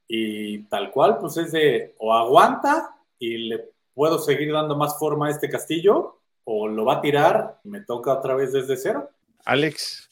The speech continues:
Speaker 2: gracias por estar apoyándonos, muchas gracias, un fan de los Bears de, de, de cepa, de, de, desde antes que todo esto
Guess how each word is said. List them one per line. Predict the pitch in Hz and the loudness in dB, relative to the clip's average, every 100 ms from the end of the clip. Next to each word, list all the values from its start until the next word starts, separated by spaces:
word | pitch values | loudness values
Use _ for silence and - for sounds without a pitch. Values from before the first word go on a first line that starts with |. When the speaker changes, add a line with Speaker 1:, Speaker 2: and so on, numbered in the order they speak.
| - | -2
Speaker 2:
gracias | 123 127 - - | 2 2 -2 -6
por | 123 | -4
estar | 113 135 127 | -2 2 2
apoyándonos, | 120 110 120 135 147 151 143 - - | 2 -2 -2 -2 -2 -4 -6 -14 -14
muchas | 117 - 117 | -12 -8 -6
gracias, | 113 120 123 147 147 - _ | 0 0 2 -2 -2 -8 _
un | 120 120 | -10 -8
fan | - 123 127 127 131 _ - | -2 -2 0 -8 -14 _ -12
de | 107 | -8
los | 101 92 | -8 0
Bears | 127 123 | 2 4
de, | 120 101 95 | 2 2 0
de, | 98 90 _ _ _ | -2 -4 _ _ _
de | 101 110 | -8 -6
cepa, | - 165 156 175 175 170 | 2 2 4 2 4 4
de, | 135 117 110 107 107 104 101 | 2 0 0 -2 -6 -8 -6
de, | 110 117 127 117 | 0 2 2 0
desde | 123 120 147 | -2 2 2
antes | 170 180 151 | 4 -4 -4
que | - 123 113 107 | 0 2 2 -2
todo | - 156 160 143 139 | -2 0 2 0 0
esto | 147 147 151 131 110 | -2 -2 -4 -4 -6